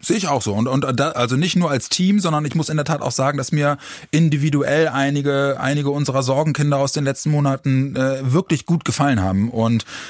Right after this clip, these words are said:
ja, ich glaube, man sieht da einfach, ähm, das, was wir, äh, die letzte Woche auch schon gesagt haben, es passiert so ein bisschen was in den Köpfen und peu à peu baut sich, äh, die Blockade vielleicht hoffentlich so ein bisschen ab, äh, die wir in den letzten Monaten gesehen haben. Und,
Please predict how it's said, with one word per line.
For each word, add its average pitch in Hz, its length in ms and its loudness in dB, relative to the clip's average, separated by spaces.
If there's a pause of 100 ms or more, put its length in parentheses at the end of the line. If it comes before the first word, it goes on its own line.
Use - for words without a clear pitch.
(140)
ja, 139 260 0
ich - 120 -6
glaube, 131 340 0
man 107 200 0
sieht 113 220 -2
da 359 80 2
einfach, 104 600 -2
ähm, 113 420 0
das, 117 240 0
was 135 180 -2
wir, 139 320 0
äh, 139 140 0
die 135 80 -2
letzte 139 320 -2
Woche 143 180 0
auch 135 100 -2
schon 143 200 0
gesagt 131 340 -2
haben, 151 180 0
es 143 80 -2
passiert 190 440 -2
so 170 80 0
ein 160 100 0
bisschen 170 300 0
was 160 160 0
in 151 100 0
den 147 100 0
Köpfen 139 460 -2
und 135 260 -2 (360)
peu 190 280 2
à 160 120 0
peu 160 480 0 (500)
baut 131 340 0
sich, 147 480 -2
äh, 147 300 2
die 151 320 0
Blockade 185 600 0
vielleicht 139 340 0
hoffentlich 131 320 0
so 131 80 0
ein 123 80 0
bisschen 117 260 -2
ab, 117 240 -2
äh, 123 240 -2
die 123 180 -2
wir 120 200 2
in 123 60 0
den 117 100 2
letzten 113 240 -2
Monaten 117 200 0
gesehen 135 300 0
haben. 107 240 2
Und, 101 320 -2